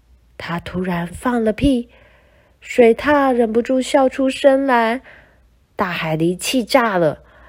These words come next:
马上收回水獭手上的油脂，放进背带里，走回家去。海狸啊，如果海里的冰雪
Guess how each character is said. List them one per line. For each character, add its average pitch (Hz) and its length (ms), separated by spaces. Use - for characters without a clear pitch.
马 180 220
上 247 240
收 262 240
回 220 260
水 160 280
獭 185 220
手 143 320
上 214 280
的 175 80
油 160 240
脂， 196 340
放 185 200
进 156 260
背 269 260
带 294 240
里， 196 240
走 175 240
回 165 220
家 220 220
去。 - 360
海 147 280
狸 160 260
啊， 190 340
如 302 160
果 311 140
海 226 220
里 233 160
的 196 120
冰 240 260
雪 185 340